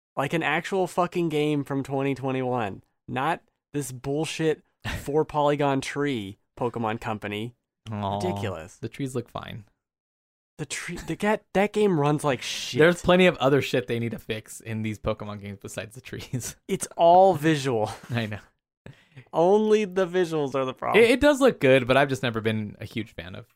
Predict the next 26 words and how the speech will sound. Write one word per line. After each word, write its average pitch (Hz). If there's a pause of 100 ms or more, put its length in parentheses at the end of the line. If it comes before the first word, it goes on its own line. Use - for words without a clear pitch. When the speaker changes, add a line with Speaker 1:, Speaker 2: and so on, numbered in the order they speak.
(180)
Speaker 2:
Pokemon 104 (200)
Snap, -
so 117
Speaker 1:
I'm, 170 (280)
Speaker 2:
I'll 113
Speaker 1:
yeah, 120
Speaker 2:
probably 113
pass 143
Speaker 1:
I -
am 190
Speaker 2:
on 156
it. 143
Speaker 1:
really 143 (640)
hoping 135
it's -
longer 131
than 196
the 196
original 214
game. 226
The 202
Speaker 2:
Yeah. 156
Speaker 1:
original 180
game's 151
probably, 123
like, 123